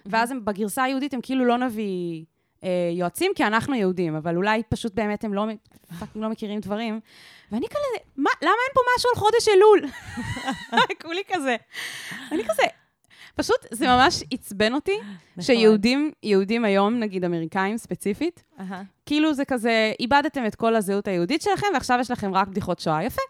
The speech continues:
Speaker 1: יפה מאוד.
Speaker 2: כן, כן.
Speaker 1: מאוד, מאוד, אה,
Speaker 2: הבנתי.
Speaker 1: זהו, וזה, זה עצבן אותי ממש.
Speaker 2: זה מאוד מעצבן, זה כאילו... זה סטייל, אה, זה שאני כאילו אומרת, "עשיתם כבר סדרה פמיניסטית, אז
Speaker 1: בדיוק.
Speaker 2: תעשו אותה עד הסוף."
Speaker 1: וואי,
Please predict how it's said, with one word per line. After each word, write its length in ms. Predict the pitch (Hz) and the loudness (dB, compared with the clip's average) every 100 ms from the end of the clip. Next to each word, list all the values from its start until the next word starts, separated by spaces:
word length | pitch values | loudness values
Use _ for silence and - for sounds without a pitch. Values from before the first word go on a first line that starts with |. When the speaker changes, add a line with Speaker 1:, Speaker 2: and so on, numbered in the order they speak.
| _ - | _ -12
Speaker 1:
יפה 200 | 302 381 | -8 -2
מאוד. 140 | 359 311 | 0 -2
Speaker 2:
כן, 60 | 165 _ _ _ | -6 _ _ _
כן. 160 | 175 160 | -16 -14
Speaker 1:
מאוד, 240 | - 254 269 - | -6 -2 -2 -4
מאוד, 280 | 214 220 226 | -4 -2 0
אה, 380 | 214 190 185 175 185 180 _ _ _ _ _ - | 0 0 -2 -4 -8 -16 _ _ _ _ _ -12
Speaker 2:
הבנתי. 420 | 190 170 165 160 165 _ _ - | -10 -10 -10 -12 -14 _ _ -18
Speaker 1:
זהו, 300 | 196 226 294 | -8 -4 -4
וזה, 340 | 175 180 180 180 - | -4 -4 -4 -6 -8
זה 60 | 185 | -8
עצבן 320 | - 180 220 | -6 -4 -2
אותי 140 | 254 | -2
ממש. 420 | 202 202 185 - - _ _ 196 | -2 -2 -4 -8 -14 _ _ -14
Speaker 2:
זה 180 | 160 | -10
מאוד 240 | 180 170 175 | -8 -8 -8
מעצבן, 680 | 190 185 - 156 180 214 | -8 -10 -12 -10 -8 -6
זה 260 | 202 160 151 147 | -6 -6 -8 -12
כאילו... 580 | 180 175 190 185 180 - _ _ _ _ | -12 -8 -8 -8 -10 -12 _ _ _ _
זה 100 | 156 180 | -18 -18
סטייל, 420 | - - 208 233 | -14 -6 -4 -2
אה, 160 | 233 196 | -4 -6
זה 120 | 196 | -8
שאני 240 | 202 214 185 | -10 -10 -12
כאילו 260 | 180 185 196 | -12 -8 -8
אומרת, 340 | 185 185 190 160 - 160 | -8 -10 -12 -16 -16 -16
"עשיתם 320 | - 214 247 | -14 -10 -10
כבר 140 | 185 | -10
סדרה 400 | 165 - 170 180 | -12 -10 -8 -4
פמיניסטית, 580 | 214 233 180 185 220 277 | -4 -6 -10 -10 -12 -8
אז 60 | 190 | 4
Speaker 1:
בדיוק. 380 | 240 247 247 226 | 8 8 6 4
Speaker 2:
תעשו 120 | 214 | 0
אותה 220 | 208 185 | 0 0
עד 100 | 190 | -2
הסוף." 420 | 175 180 165 - | -6 -8 -8 -10
Speaker 1:
וואי, 300 | - 180 170 | -4 -2 -2